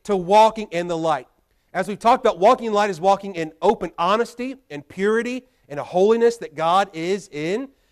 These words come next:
And in so doing, it is obediently, faithfully walking to know him. Now, he says in verse number three, "And hereby we do know that we know him if we keep his commandments.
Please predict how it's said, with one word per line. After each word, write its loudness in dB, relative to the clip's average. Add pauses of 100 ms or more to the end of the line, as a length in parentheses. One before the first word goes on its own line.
(140)
And -6
in -6
so -2
doing, -2
it -2
is -2
obediently, -2 (260)
faithfully 0 (180)
walking 0 (160)
to -6
know -2
him. -4 (680)
Now, 0 (300)
he -2
says -2
in -6
verse -4
number -2 (140)
three, -4
"And -8
hereby -2
we -2
do -6
know 0
that -4
we -6
know -2
him -4
if -14
we -20
keep -6
his -12
commandments. -6